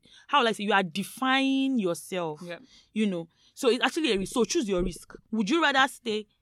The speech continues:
Speaker 1: and be dormant and stagnant, or would you rather try, you know, lose sometimes and then get it as you, as you grow? So just choose your risk. So one thing I'm going to say is that please,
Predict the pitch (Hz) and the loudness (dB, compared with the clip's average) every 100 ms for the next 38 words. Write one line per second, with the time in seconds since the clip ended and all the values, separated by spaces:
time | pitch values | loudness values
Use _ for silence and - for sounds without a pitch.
0 | _ _ 185 175 165 165 151 190 190 185 | _ _ -2 -2 -2 -6 0 2 2 -2
1 | 180 160 151 - 160 151 147 147 - _ | -4 -8 -8 -6 -6 -6 -10 -12 -18 _
2 | - 208 214 190 277 240 214 170 - 196 | -2 0 0 -2 0 0 0 -2 -6 -6
3 | 170 165 185 _ _ _ _ 233 214 190 | -6 -8 -10 _ _ _ _ 0 0 0
4 | 185 185 226 - 196 175 - 190 185 185 | -2 -2 -2 -2 -4 -6 -4 -6 -4 -4
5 | 175 170 180 180 151 196 - 165 - - | -4 -2 -2 -2 -2 -2 -2 -12 -14 -8
6 | 165 151 165 123 - _ 175 156 160 156 | -6 -6 -8 -10 -14 _ -6 -6 -8 -6
7 | 165 180 _ 160 - 392 - 247 190 175 | -6 -6 _ -10 -2 0 0 -4 -4 -2
8 | 170 175 - - - - 339 381 302 233 | -4 -6 -12 -20 -20 -6 -2 0 2 2
9 | 220 240 180 220 214 202 175 165 165 - | 2 -4 -6 -6 -4 -4 -6 -6 -8 -14
10 | _ _ 262 226 156 - | _ _ -12 -10 -10 -10